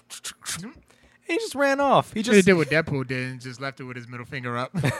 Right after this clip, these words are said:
Speaker 1: <laughs> Oh, man. Oh, man. Like, just, uh, I mean,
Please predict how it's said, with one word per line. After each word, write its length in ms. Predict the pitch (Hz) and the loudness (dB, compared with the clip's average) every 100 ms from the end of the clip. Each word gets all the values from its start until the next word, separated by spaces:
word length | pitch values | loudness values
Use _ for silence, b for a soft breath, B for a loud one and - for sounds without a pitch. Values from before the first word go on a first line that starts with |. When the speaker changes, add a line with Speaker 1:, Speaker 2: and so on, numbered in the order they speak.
| 156 - - | -2 -2 -4
Speaker 1:
<laughs> 200 | 156 - | -4 -4
Oh, 160 | 160 101 | -8 -10
man. 440 | 107 104 104 90 87 B B B B B B B B - | -12 -10 -10 -12 -16 B B B B B B B B -10
Oh, 300 | 147 135 107 | -4 -2 -2
man. 420 | 107 117 113 120 | -4 -4 -4 -2
Like, 340 | 147 127 120 - _ - | 2 2 0 -10 _ -8
just, 280 | 143 170 - | -2 0 -2
uh, 220 | - 151 - | 0 0 0
I 80 | - | -4
mean, 300 | 156 147 120 | -4 -2 -4